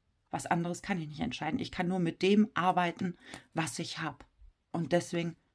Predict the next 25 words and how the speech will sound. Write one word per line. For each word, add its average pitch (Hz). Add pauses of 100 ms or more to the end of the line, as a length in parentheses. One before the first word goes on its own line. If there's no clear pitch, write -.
habe 160
ich -
gar 160
keine 147
Wahlmöglichkeit, 170 (320)
als -
genau 160
das 175
jetzt -
zu -
tun. 139 (3000)
Oder 185
ihr 160
habt -
es -
getan, 147
ne? 196 (100)
Und 147 (1300)
habt 175
aber 165
die 160
Bewusstheit 160
dafür, 156
dass, -
ähm, 147